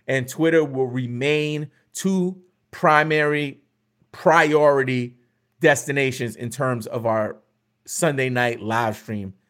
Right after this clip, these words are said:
at eleven P M. The podcast, which we need you guys to check out, if you lis-, if you listen to podcasts, like, you have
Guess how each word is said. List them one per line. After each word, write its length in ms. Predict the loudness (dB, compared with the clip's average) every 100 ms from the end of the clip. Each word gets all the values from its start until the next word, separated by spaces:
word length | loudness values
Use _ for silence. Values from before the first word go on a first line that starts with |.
| _ _
at 120 | -4
eleven 380 | -2 -2 -4 -8
P 220 | -8 -8
M. 200 | -8 -12 _ _ _ _ _ _ _ _ _ _ _ _ _ _ _
The 140 | -2
podcast, 920 | -2 -2 2 4 2 0 0 -2 -10 -16 _ _ _
which 240 | -6 -6
we 140 | -6 -4
need 420 | -4 -2 -2 -2
you 100 | 0
guys 300 | 4 6 4
to 80 | -2
check 280 | -4 0 2
out, 260 | 2 0 -4
if 160 | -10
you 160 | -10 -10 -10
lis-, 340 | -4 -2 -2 -2
if 160 | -4 -2
you 100 | -6
listen 400 | -2 -2 0 -2
to 60 | -4
podcasts, 840 | 0 2 2 4 4 4 2 -6 _ _ _ _ _ _ _ _ _ _ _ _
like, 280 | 0 0 0
you 140 | -6 -8
have 540 | 0 4 6 4 -2